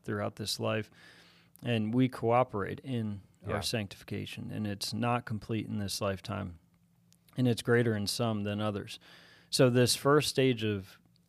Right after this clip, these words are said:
Speaker 1: of sanctification, positional sanctification,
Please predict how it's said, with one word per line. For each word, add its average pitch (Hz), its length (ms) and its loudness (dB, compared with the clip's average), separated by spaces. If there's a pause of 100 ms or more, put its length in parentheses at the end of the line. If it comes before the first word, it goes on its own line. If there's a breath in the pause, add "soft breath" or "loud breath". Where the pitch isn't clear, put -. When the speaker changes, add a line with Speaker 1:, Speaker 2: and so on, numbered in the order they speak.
(260)
Speaker 1:
of 107 240 -6
sanctification, 127 680 -2
positional 110 760 -4
sanctification, 107 880 -8